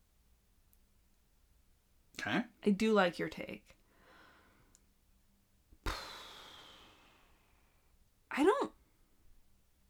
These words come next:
Speaker 2: Okay. Louise Theroux, is that how you pronounce this?
Speaker 1: Yeah.
Speaker 2: Or is it Lewis?
Speaker 1: Yeah.
Speaker 2: <laughs> Lou. We'll just call him Louis. I don't know enough about this man.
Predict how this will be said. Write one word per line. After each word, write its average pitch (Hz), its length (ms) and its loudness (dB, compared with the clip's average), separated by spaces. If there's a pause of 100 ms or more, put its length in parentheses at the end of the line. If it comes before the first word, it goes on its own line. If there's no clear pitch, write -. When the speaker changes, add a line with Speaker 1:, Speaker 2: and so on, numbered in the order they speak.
(240)
Speaker 2:
Okay. - 300 -2 (720)
Louise 214 680 6
Theroux, 320 340 6
is 240 80 4
that 196 120 4
how 220 80 0
you 240 140 -2
pronounce 262 380 -2
this? 285 340 -6
Speaker 1:
Yeah. - 200 4 (180)
Speaker 2:
Or 202 100 4
is 202 100 4
it 202 100 0
Lewis? 175 500 2 (1500)
Speaker 1:
Yeah. 240 160 4 (800)
Speaker 2:
<laughs> 196 60 2 (500)
Lou. 202 380 6 (500)
We'll 277 100 4
just 370 160 8
call 247 180 8
him 196 100 6
Louis. 175 160 6
I - 120 10
don't 381 220 12
know 294 300 12
enough 208 320 10
about 165 420 6
this 160 220 -2
man. - 320 -6